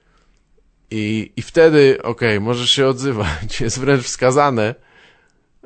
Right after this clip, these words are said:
żebyś coś powiedział. Jeśli komik bezpośrednio się do ciebie zwraca. Crowd work to jest po prostu tworzenie żartów, e, we współpracy z widownią. E, prowadzenie rozmowy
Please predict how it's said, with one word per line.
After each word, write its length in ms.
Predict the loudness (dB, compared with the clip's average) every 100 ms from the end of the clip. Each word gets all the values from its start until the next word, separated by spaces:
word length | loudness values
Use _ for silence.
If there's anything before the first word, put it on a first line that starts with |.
| -16
żebyś 380 | -10 -4 -2 -2
coś 220 | -2 -4
powiedział. 600 | -4 -4 2 2 2 0 -4 _ _ _ -8
Jeśli 300 | -4 -4 -2
komik 300 | 0 0 -2
bezpośrednio 600 | -4 -2 0 2 0 -4
się 100 | -6
do 120 | -10
ciebie 340 | -6 -2 -2
zwraca. 580 | -4 -4 -4 -4 -6 -8 -12 _ _
Crowd 360 | 2 4 4 2
work 400 | 0 -2 -2 -12 _ -14
to 120 | -4
jest 300 | -2 0 -4
po 120 | -8 -8
prostu 800 | -4 -6 -6 -8 -8 -6 -8 -14
tworzenie 500 | -6 -2 0 2 2
żartów, 600 | 2 2 0 -4 -6 -10
e, 200 | -8 -6
we 160 | -4 -6
współpracy 720 | -8 -6 -4 0 0 0 -4
z 80 | -6
widownią. 440 | -6 -6 -8 -10
E, 680 | -20 _ _ -20 -20 -20 -20
prowadzenie 520 | -4 0 2 0 0 0
rozmowy 480 | -2 -2 -2 -4